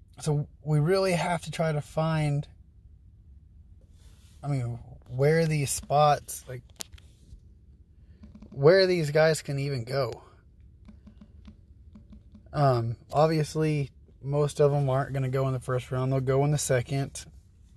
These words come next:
Um, so let's just, let's run down the list.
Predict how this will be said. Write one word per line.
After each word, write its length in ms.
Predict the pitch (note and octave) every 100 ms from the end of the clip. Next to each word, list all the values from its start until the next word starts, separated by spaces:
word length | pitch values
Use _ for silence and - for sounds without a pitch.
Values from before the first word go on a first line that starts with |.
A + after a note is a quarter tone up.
| - - - - - - - - - - - - - - - - - - - -
Um, 540 | C#3+ C3+ B2 A2+ A#2 A#2+ - - - - - - - - - - -
so 100 | C3+
let's 180 | D#3
just, 280 | G3 F3+ - _ - - - - -
let's 240 | D3+ E3 -
run 220 | F#3 F#3
down 240 | F3+ F3
the 80 | D3
list. 560 | A#2+ D3+ D#3 - -